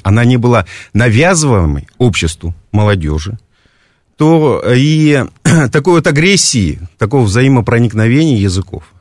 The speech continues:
их не было. Сегодня, э, когда существует телевидение, когда существует радио, когда существует сми, когда существует интернет, и, э, есть, э, даже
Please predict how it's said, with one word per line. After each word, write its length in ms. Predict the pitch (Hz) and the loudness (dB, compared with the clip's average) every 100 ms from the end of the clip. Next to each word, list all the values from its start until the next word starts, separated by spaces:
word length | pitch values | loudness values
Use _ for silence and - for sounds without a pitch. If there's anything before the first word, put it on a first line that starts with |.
| _ - | _ -4
их 340 | 151 147 - _ | -4 -4 -12 _
не 160 | 143 156 | 0 0
было. 180 | 90 - _ _ _ _ _ _ _ | -2 -6 _ _ _ _ _ _ _
Сегодня, 540 | - 123 147 143 80 73 _ | -8 -2 0 0 -4 -10 _
э, 400 | - 90 92 92 | -4 0 0 0
когда 800 | 101 104 104 127 127 123 110 65 | -2 -2 0 2 2 2 0 -4
существует 480 | 95 110 - 131 117 | -4 -6 -2 -2 -2
телевидение, 720 | 120 113 101 92 69 69 82 _ _ | 0 0 0 -2 -4 -10 -12 _ _
когда 280 | 87 82 95 | -6 -2 -2
существует 520 | 107 110 - 104 90 | -2 -6 -4 -4 -2
радио, 360 | 101 87 76 - _ _ | -2 -2 -4 -12 _ _
когда 240 | 90 85 | -4 -2
существует 440 | 92 110 - 113 104 | -2 -4 -4 -4 -4
сми, 400 | - 107 101 80 - - _ | -4 0 0 -2 -10 -20 _
когда 200 | - 95 | -4 -2
существует 460 | 123 107 - 110 - | 0 -2 -2 -4 -2
интернет, 560 | 123 113 120 120 104 - - _ _ _ _ _ - | -2 0 0 0 0 -4 -12 _ _ _ _ _ -6
и, 240 | 98 104 | -2 0
э, 460 | 104 101 101 98 95 | 2 2 2 2 0
есть, 380 | 101 135 - - | 0 0 -2 -4
э, 320 | 104 104 104 | -2 0 2
даже 280 | 120 110 | 0 -2